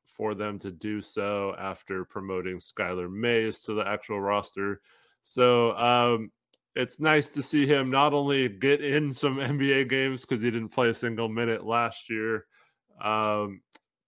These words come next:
but to actually, like, do some positive things on the court.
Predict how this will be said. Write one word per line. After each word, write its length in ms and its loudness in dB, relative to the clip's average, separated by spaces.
but 260 -2
to 580 -2
actually, 560 2
like, 360 2
do 200 2
some 220 -2
positive 520 2
things 320 0
on 160 -2
the 80 -6
court. 440 -2